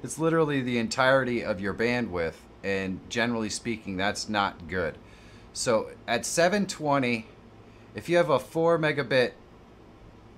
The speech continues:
megabit, uh, upload, you could do four thousand kilobits per second in, uh, in seven twenty and maybe get somewhat reasonable,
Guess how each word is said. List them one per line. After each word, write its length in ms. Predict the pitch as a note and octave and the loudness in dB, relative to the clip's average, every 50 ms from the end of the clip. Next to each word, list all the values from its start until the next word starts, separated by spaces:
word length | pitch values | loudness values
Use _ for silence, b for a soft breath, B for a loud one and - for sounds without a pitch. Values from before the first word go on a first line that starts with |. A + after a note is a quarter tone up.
| - F2 | -14 -8
megabit, 720 | G2 A2+ A#2 A#2+ A#2+ A#2+ G2+ F#2 A2+ G#2+ G#2 - - - | -4 0 0 2 2 0 0 2 0 0 0 -2 -2 0
uh, 360 | A2 G2+ G2+ F#2+ F#2 F#2 F2 - - - - - - - - - - - - - - - - - - - | 2 4 4 4 4 2 0 -2 -8 -16 -20 -20 -20 -20 -20 -20 -20 -20 -20 -20 -20 -20 -20 -18 -6 0
upload, 480 | A2 A2+ A2 - F2+ E2+ D2+ C#2 B1+ - - - - - - B B B B B B B B B - | 0 0 0 0 -4 -4 -4 -4 -6 -10 -16 -20 -20 -20 -20 B B B B B B B B B -6
you 160 | G2+ C3+ D3+ | -4 -4 -2
could 240 | - F3 D#3+ B2+ - | 0 -2 -2 -2 -2
do 260 | B2+ C3 C3 B2+ A#2+ | -2 -2 0 -2 -4
four 340 | - - - C#3 C#3+ D3+ D3+ | -6 -8 -6 0 2 2 2
thousand 420 | D3+ - C#3 B2 B2+ B2 A#2 F#2+ | 2 2 4 4 4 2 0 -4
kilobits 500 | - C#3+ C3 A#2+ A#2 G#2 B2 A#2 A2+ - | -2 -2 0 0 2 2 0 0 0 -4
per 120 | - - | -10 -8
second 600 | F#2+ - - - D#3+ C#3+ C3+ - D3 C3 B2+ A#2 - - B B B B B B B B B - - - | -6 -4 0 2 2 2 2 2 -2 -2 -2 -4 -6 -12 B B B B B B B B B -20 -12 -6
in, 320 | A2 A#2 A#2 A2+ A2 G#2+ | -2 0 0 2 2 2
uh, 480 | G#2+ G2+ G2 F#2 F2+ F2+ F2 E2 E2 F2 - - | 2 4 4 4 6 4 4 2 0 -2 -6 -6
in 160 | G2+ A#2 A#2 | -6 -4 -4
seven 400 | A2+ - - C#3 B2 A2 A2+ G#2+ | -2 0 0 2 2 2 0 -4
twenty 520 | A2 - - C#3 C#3+ C3+ C3 C3+ C#3 B2 E2+ | -6 -6 -4 -2 0 0 2 0 -2 -2 -2
and 300 | A2 G#2+ G#2 G#2 G2+ G2+ | -2 -2 -2 -2 0 0
maybe 420 | G#2+ G#2+ A2+ B2 C3 C#3 C#3+ C3+ | 0 2 0 0 0 -2 -4 -4
get 320 | - - B2+ A#2+ A2+ - - - - - - - - | 0 2 2 4 2 2 -2 -10 -20 -20 -20 -20 -12
somewhat 800 | - - - - - G#2+ F#2+ G2 G#2+ A2+ A#2 A#2+ B2+ C3 C#3 - - - - - - | -8 -6 -4 -2 0 0 0 2 2 0 2 4 6 6 6 4 0 -8 -20 -16 -12
reasonable, 1000 | G2 A2 A#2+ C3+ C#3 D3 C#3 B2 C3+ D3 C3+ A#2+ D3+ D#3 D#3+ E3 E3 D#3 - | -8 -6 -2 -2 -2 -2 -2 -4 -4 -6 -4 -2 0 2 4 4 2 0 -4